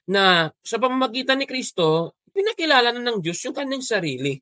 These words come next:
ng lubusan. Eh, bakit natin nasabing lubusan na niyang ipinakilala? Kasi, kapatid na Gabriel, ang nakita kay Kristo, nakita din sa Ama.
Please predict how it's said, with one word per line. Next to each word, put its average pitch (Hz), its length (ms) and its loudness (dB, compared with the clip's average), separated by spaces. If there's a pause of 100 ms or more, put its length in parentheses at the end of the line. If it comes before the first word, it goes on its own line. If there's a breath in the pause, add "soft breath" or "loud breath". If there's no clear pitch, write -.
(140)
ng 320 540 4
lubusan. 175 1000 0
Eh, 120 160 -10
bakit 143 320 -4
natin 143 320 -4
nasabing 131 480 -2 (160)
lubusan 147 480 2
na 147 120 0
niyang 147 240 0 (120)
ipinakilala? 185 640 2
Kasi, 208 420 4 (380)
kapatid 190 360 2
na 233 80 4
Gabriel, 175 360 4
ang 294 180 6
nakita 320 500 4
kay 311 160 2
Kristo, 214 540 2 (240)
nakita 339 560 4
din 294 160 2
sa 302 240 2
Ama. 294 320 4